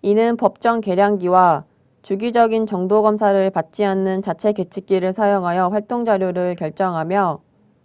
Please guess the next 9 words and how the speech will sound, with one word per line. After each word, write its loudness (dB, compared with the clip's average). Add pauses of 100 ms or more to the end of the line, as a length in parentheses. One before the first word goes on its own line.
(760)
배분 0
방식을 0
통해 -2
활동 -6
자료를 -2
결정합니다. -6 (2250)
모니터링 -2
유형에 2
대해서는 -4